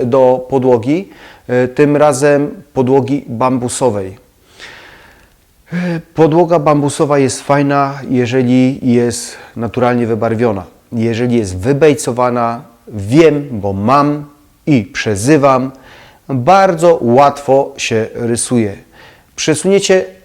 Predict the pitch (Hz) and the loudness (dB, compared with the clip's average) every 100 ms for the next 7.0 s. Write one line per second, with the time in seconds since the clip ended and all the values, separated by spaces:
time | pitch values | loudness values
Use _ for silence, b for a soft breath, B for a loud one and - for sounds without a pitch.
0 | _ - 139 180 254 - - 123 - 143 | _ -2 2 4 2 0 -4 -4 0 -2
1 | 160 - - _ _ _ - 147 147 139 | -2 -8 -18 _ _ _ -8 -4 -2 -2
2 | 127 - 110 98 - B B B _ _ | -4 -4 -6 -8 -12 B B B _ _
3 | _ _ _ 135 143 220 - 170 151 156 | _ _ _ 0 4 4 4 0 0 0
4 | - 143 156 - 185 220 - _ _ _ | 0 0 0 0 0 -2 -14 _ _ _
5 | - - 190 185 - 180 196 143 135 139 | -6 2 2 2 2 0 0 -2 -2 0
6 | - 151 147 135 127 120 107 - 107 | 0 -2 -2 -4 -2 0 -2 -4 -12